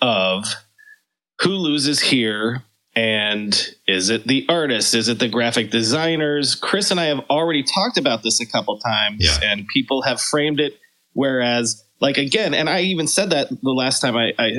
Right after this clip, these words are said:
Speaker 1: I spoke, where it's like, you have to be good at it in the same way that you have to be good at using Photoshop and things like that. So it's almost like <laughs> going back to, like, the original Licklider paper of, like,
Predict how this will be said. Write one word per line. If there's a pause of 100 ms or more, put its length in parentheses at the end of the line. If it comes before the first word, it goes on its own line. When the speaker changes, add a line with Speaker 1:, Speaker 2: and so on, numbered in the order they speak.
Speaker 1:
I
spoke,
where
it's
like, (440)
you
have
to
be
good
at
it
in
the
same
way
that
you
have
to
be
good
at (240)
using (240)
Photoshop
and
things
like
that.
So (520)
it's
almost
like (280)
<laughs>
going
back
to, (320)
like,
the
original
Licklider
paper
of,
like,